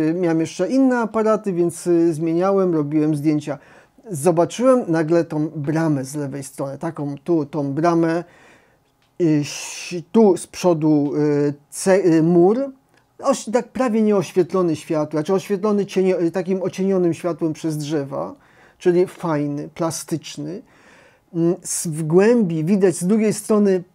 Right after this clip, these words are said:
pełne słońce, pełna lampa przepalająca to wszystko na wylot, a w środku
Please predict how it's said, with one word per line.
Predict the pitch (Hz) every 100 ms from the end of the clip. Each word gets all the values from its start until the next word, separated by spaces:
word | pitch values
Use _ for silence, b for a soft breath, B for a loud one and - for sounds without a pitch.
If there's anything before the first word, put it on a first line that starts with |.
| _ _ _
pełne | 294 269 254 233
słońce, | 220 196 160 156
pełna | 147 254 247 233 226
lampa | 240 233 202
przepalająca | - 190 202 190 196 233 220 196
to | 185
wszystko | - 220 - 196
na | 180
wylot, | 170 156 156 269 - b b b b
a | 208
w | -
środku | 214 240 - 220 220